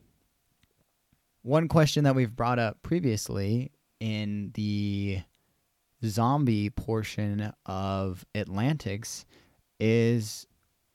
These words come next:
is history of the past living or dead? And what does it mean to alter the past? Or is the past something that's no longer living and is static? Or is it something that continues to change as we move forward?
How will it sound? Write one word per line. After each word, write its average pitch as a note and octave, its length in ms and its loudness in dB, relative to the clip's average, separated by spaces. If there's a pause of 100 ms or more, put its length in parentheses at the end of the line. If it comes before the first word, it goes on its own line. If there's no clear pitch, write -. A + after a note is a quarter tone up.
(280)
is B2 160 0
history C3+ 720 2 (180)
of A#2 160 -6
the B2 80 -4
past A2 440 -4
living A2 280 -2
or A#2 100 -2
dead? C3 360 -4 (600)
And A#2 120 -2
what B2+ 180 4
does B2+ 140 0
it C3 120 -2
mean A2+ 200 -2
to A#2+ 160 -6
alter A2 380 -4
the G2 120 -4
past? - 560 -8 (440)
Or G#2 240 -6
is G2 100 -6
the G#2 100 -6
past G2+ 380 -6
something G2 380 -8
that's - 440 -12 (140)
no G#2 280 -6
longer G2+ 520 -6
living A2 460 -6
and G#2 120 -8
is - 160 -12
static? - 540 -4
Or F#2+ 380 -4 (340)
is G#2+ 160 -6
it G2+ 80 -8
something G2+ 380 -4
that - 160 -8
continues G2+ 560 -4
to A2 140 -12
change G#2+ 540 -2
as G2+ 200 -8
we G#2 80 -8
move G#2 240 -12
forward? - 420 -10